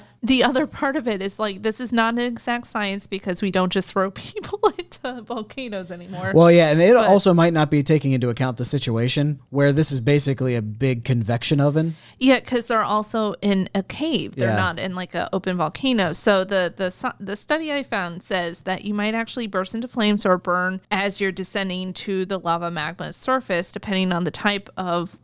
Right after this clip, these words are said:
Speaker 1: lava. Temperatures actually have a range approximately one thousand two hundred to two thousand two hundred degrees. You might also burn before you hit the lava or magma due to the radiant heat, or you
Speaker 2: Yeah.
Speaker 1: could asphyxiate or char your lungs due to the hot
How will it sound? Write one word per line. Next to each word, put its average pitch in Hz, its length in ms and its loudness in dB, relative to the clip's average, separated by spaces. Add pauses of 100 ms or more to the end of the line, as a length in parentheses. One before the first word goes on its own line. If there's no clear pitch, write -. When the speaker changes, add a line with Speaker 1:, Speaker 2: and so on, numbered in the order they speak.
Speaker 1:
lava. 214 440 2
Temperatures 240 580 -6
actually 180 380 -6
have 185 220 -4
a 165 80 -6
range 196 440 -6
approximately 170 960 -4 (480)
one 202 200 2
thousand 196 360 -2
two 190 180 -6
hundred 180 340 -4
to - 140 -6
two - 260 -2
thousand 185 400 -6
two 180 160 -8
hundred 165 260 -6
degrees. - 500 -4 (540)
You 220 140 4
might 240 300 4
also 233 260 -2
burn 196 240 -2
before 185 300 -6
you 170 100 -4
hit 220 200 -10
the 247 60 -12
lava 240 380 0
or - 20 -2
magma 208 360 -4
due 196 320 0
to - 200 -4
the 175 140 0
radiant 220 500 0
heat, 185 280 -2 (100)
or 240 300 2
you 208 160 -4
Speaker 2:
Yeah. - 100 -4
Speaker 1:
could 190 160 -6
asphyxiate 233 840 -6
or 190 120 2
char 220 340 0
your 220 220 -6
lungs 214 440 -4
due 190 160 -2
to - 140 -8
the 185 100 0
hot - 320 0